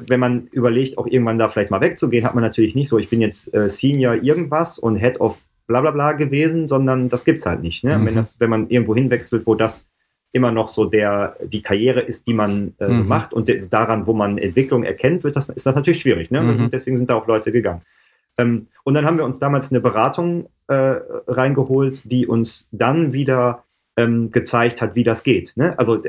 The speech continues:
Speaker 1: eigentlich war das, wir hatten ein Problem,
Speaker 2: Mhm.
Speaker 1: jemand hatte eine Idee, wir haben gesagt, wir machen's und dann haben wir uns jemanden geholt, der, ähm, mit dieser Idee, ne, weil da gab's das Wissen, also wie man Scrum, wie man
Speaker 2: Mhm.
Speaker 1: ein Unternehmen auf Scrum umstellt, das gab's als Wissen,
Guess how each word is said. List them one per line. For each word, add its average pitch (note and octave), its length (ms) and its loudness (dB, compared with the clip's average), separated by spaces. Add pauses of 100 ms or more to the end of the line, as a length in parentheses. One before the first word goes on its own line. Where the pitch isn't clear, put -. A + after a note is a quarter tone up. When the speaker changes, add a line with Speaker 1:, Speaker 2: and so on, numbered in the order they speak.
Speaker 1:
eigentlich D#3 320 0
war C3 80 2
das, C3+ 180 -2 (220)
wir A2+ 120 2
hatten A#2 160 -4
ein F#2 40 -6
Problem, C#3 460 0
Speaker 2:
Mhm. A2+ 260 2 (240)
Speaker 1:
jemand B2+ 240 2
hatte B2+ 140 -2
eine A#2+ 100 0
Idee, C#3 520 0
wir B2+ 100 0
haben B2 100 0
gesagt, G#2+ 300 -2 (100)
wir G#2+ 80 4
machen's E3 440 -2
und G2 200 -6
dann F3 160 2
haben A3 160 0
wir F#3 80 2
uns D#3+ 160 -6
jemanden D3+ 240 2
geholt, C3+ 400 0 (300)
der, A#2+ 460 0 (280)
ähm, G#2+ 460 0
mit D3 280 0
dieser B2 280 0
Idee, E3+ 500 -2 (140)
ne, C3 160 2
weil G2+ 100 0
da A2 140 2
gab's A#2 240 0
das D3+ 200 -4
Wissen, E3 300 0
also G2 220 0
wie B2 80 2
man A2 160 0
Scrum, D3 460 -2 (100)
wie - 120 -2
man A2+ 140 2
Speaker 2:
Mhm. A2 60 0
Speaker 1:
ein - 80 -2
Unternehmen G#2 320 0
auf G2 100 -4
Scrum B2 380 0
umstellt, B2+ 500 0
das - 180 -6 (140)
gab's C#3 340 -2
als C3 280 -2
Wissen, E3 400 -2